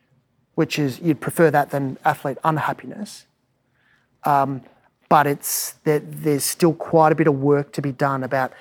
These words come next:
how do we get the, how do we, how do we perform and be well? So there's a lot of research going on in that.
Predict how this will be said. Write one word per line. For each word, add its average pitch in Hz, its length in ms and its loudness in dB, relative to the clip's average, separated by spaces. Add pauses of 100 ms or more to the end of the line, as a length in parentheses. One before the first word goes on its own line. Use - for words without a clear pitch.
(180)
how 156 240 2
do 151 80 2
we 139 100 0
get 147 220 -2 (540)
the, 131 420 -2 (380)
how 160 180 0
do 156 80 4
we, 147 180 0 (100)
how 160 120 2
do 160 60 4
we 147 120 0
perform 143 720 0 (180)
and 143 380 -2
be 131 120 -4
well? 120 440 -8
So - 120 -6
there's 143 100 -2
a 143 60 0
lot 147 300 2
of 135 60 -4
research 135 400 -8
going 127 220 -10
on 123 100 -10
in 120 120 -10
that. 117 160 -16